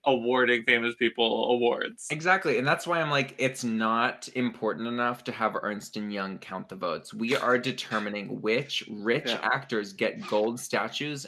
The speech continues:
Speaker 2: and heightened acclaim. This is not national security, bitch. We can literally get an intern to count these,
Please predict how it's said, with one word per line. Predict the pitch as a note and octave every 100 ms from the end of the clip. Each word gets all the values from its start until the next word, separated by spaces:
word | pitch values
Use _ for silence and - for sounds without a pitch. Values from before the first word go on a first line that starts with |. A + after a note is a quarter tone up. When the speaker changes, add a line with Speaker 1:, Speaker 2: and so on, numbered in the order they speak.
| -
Speaker 2:
and | A#2 A2+
heightened | - G#2+ G2 C3
acclaim. | B2 - - G2 D#2 - - - _
This | - G#2 D3+ C4+ - - - - - _ -
is | E3+ D#3
not | D#3 D3 C3+
national | B2+ B2 C3
security, | - A2 A#2+ G2 D#2+
bitch. | E2 C2 - - -
We | A2+ F3
can | G#3 D3+ B2 B2
literally | C#3+ D3+ D3
get | C3 C3
an | B2
intern | A#2 A2+ A2+ G#2 G2+ A2 - - - - -
to | C#3
count | C3 A2 G2 -
these, | C#2 - -